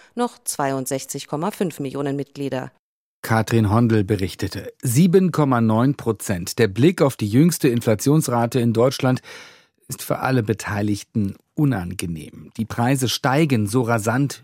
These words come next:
Speaker 2: wie lange nicht mehr. Es geht aber noch sehr viel krasser. Das Statistische Bundesamt hat heute mitgeteilt, dass die sogenannten Erzeugerpreise im August fünfundvierzig Komma acht Prozent höher waren als im Vorjahresmonat.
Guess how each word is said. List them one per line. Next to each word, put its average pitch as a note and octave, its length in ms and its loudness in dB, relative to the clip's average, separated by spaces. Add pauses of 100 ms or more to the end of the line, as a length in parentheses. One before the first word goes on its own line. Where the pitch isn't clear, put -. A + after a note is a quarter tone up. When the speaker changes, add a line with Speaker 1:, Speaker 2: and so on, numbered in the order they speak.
(100)
Speaker 2:
wie A#2 360 -4
lange G#2+ 320 0
nicht - 260 -12
mehr. - 140 -18 (540)
Es - 180 0
geht G3+ 180 2
aber D3+ 200 4
noch C3 140 2
sehr C#3 200 0
viel C3 200 0
krasser. G2 460 -6
Das - 200 -14
Statistische E3 680 -2
Bundesamt D3 800 0
hat - 180 -4
heute C3 220 0
mitgeteilt, A#2 680 -2 (440)
dass C3+ 120 0
die C#3 100 0
sogenannten D3+ 540 2
Erzeugerpreise B2 1120 0
im B2+ 140 2
August A#2+ 500 0 (540)
fünfundvierzig F3+ 1300 0
Komma A#2 360 0
acht - 320 -6
Prozent B2 600 -4
höher A#2+ 240 0
waren G2+ 320 -6
als G2+ 200 -6
im B2 120 -2
Vorjahresmonat. F2+ 1040 -6